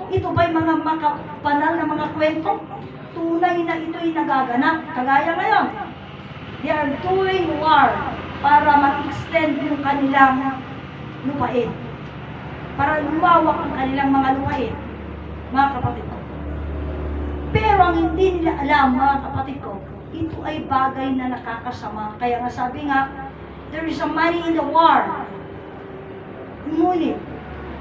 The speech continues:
ang mga, no, ang mga maliliit, kagaya natin, no?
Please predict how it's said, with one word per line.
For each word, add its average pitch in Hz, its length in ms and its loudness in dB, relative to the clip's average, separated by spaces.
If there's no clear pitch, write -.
ang 370 160 4
mga, 311 400 2
no, 277 80 2
ang 294 160 0
mga 285 280 2
maliliit, 277 560 -2
kagaya 311 380 2
natin, 392 360 2
no? 269 180 4